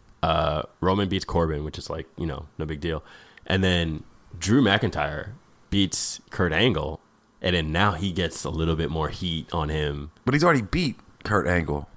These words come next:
Speaker 1: Yeah, I don't
Speaker 2: So,
Speaker 1: know.
Speaker 2: it do-, like, my only thing is, though, like, so there was no real loser in the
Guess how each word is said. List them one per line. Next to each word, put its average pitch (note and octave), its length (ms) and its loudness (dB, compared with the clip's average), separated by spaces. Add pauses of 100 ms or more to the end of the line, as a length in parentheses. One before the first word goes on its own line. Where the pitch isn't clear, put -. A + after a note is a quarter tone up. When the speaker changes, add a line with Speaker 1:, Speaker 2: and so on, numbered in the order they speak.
(1000)
Speaker 1:
Yeah, D#2+ 420 4
I - 100 0
don't - 20 4
Speaker 2:
So, D3+ 100 6
Speaker 1:
know. D3 140 6
Speaker 2:
it - 100 0
do-, - 60 4
like, D#3 120 6
my F3 220 8
only F#3 200 6
thing D3 180 4
is, C#3+ 120 6
though, C#3+ 140 8
like, A2 360 6 (320)
so B2+ 380 6 (160)
there D3 140 8
was D#3+ 140 6
no E3+ 180 10
real D3 260 10
loser G#2+ 680 6
in F#2+ 240 2
the F2+ 300 4